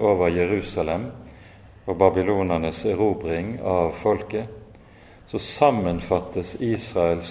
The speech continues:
synd i det syvende kapittel hos profeten Jeremias med ordene: "Dette er det folk som ikke ville høre." De ville ikke høre Herrens, sin Guds røst.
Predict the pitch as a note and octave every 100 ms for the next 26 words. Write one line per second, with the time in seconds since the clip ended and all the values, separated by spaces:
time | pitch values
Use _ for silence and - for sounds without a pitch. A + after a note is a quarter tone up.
0 | - G2+ A#2 C#3 A#2 G2 F#2+ F#2 G#2 -
1 | F2 - G#2 G#2 G#2+ F#2+ E2+ F#2+ - F2
2 | D#2+ D#2+ E2+ - F#2 G2+ F#2 - F2 E2
3 | F2 F2+ E2 D#2+ F#2+ F#2 G2+ E2 D#2+ D#2
4 | - - - - F#2+ B2 A#2+ - A#2+ A2
5 | G#2 F#2 G#2+ G#2+ G2+ - A#2 G#2+ G#2+ -
6 | - F#2 - G#2+ - G2+ E2 F#2 F2+ D2+
7 | E2+ F#2+ D#2+ D#2 - - - - - -
8 | - - - - - - - - - G2
9 | G#2+ B2 B2+ G#2+ - G#2 - G2+ A2+ A#2+
10 | F#2 A2+ - - - - A2 A#2 G#2 B2+
11 | C#3 - - - - A2 G2+ G#2+ A2+ A2
12 | F#2+ F#2+ F#2 F#2+ - - - G#2 E2 -
13 | - - -